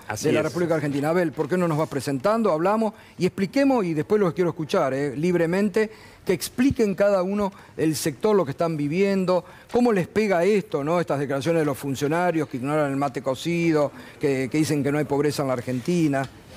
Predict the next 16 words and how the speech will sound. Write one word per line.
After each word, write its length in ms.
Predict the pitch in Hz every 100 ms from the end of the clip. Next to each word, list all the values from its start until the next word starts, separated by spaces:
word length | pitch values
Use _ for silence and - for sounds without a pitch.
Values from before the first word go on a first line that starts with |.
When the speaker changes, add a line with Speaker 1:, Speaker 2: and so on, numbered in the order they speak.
| - - -
Speaker 1:
Primero 640 | - 113 135 143 131 120 110
agradecerte, 560 | 107 104 - 120 107
Gustavo, 440 | 98 92 117 117 110
porque 760 | 98 87 - 95 90 87 87
no 160 | 87 110
tenemos 600 | 101 120 120 101 92 - - - -
muchos 320 | 101 - 104
espacios 460 | 98 - 107 123
que 100 | 104
nos 120 | 98 92
permitan 500 | 101 104 107 104 98
venir 260 | 95 101
a 60 | 98
contar 540 | 95 92 82 104 104 - - - - - -
la 160 | 98 92
problemática 840 | 98 98 104 110 107 104 110 107